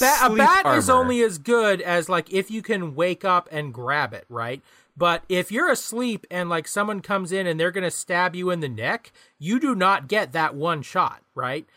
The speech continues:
Speaker 1: You,
Speaker 2: Mm-hmm.
Speaker 1: you gotta, you foil the neck stab first, then grab the weapon, right? So that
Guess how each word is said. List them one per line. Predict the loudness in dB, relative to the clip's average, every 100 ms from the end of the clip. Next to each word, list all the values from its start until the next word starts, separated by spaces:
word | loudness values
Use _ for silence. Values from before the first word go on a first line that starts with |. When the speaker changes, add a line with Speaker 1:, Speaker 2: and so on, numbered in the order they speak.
| _ -12
Speaker 1:
You, | -6 -4
Speaker 2:
Mm-hmm. | -2
Speaker 1:
you | -4
gotta, | 2 2 4 2 0 -8 -20 -18
you | -8 -8
foil | -6 -2 2 4 2
the | 0 0
neck | 0 -2
stab | -6 -2 0 0 -2
first, | -6 0 2 0 -6 -20 _ _
then | -18 -2 0 2 0
grab | -2 0 0 -2
the | -2
weapon, | -4 -4 -14 _ _ -8
right? | -6 -6 _
So | -8 0 0 0 -8 _ -10
that | -4 -4